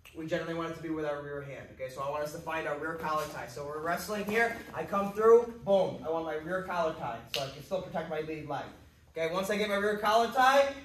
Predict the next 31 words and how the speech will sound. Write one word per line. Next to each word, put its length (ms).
I'm 120
gonna 200
get 160
inside 640
my, 160
uh, 260
my 140
bicep 460
control, 380
okay? 120
So 220
right 160
here. 180
So 80
I 60
got 420
collar 300
tie 320
and 180
inside 380
bicep 400
control. 400
Okay, 260
remember, 260
we're 100
gonna 180
work 160
to 80
fake 260
a 40
shot. 420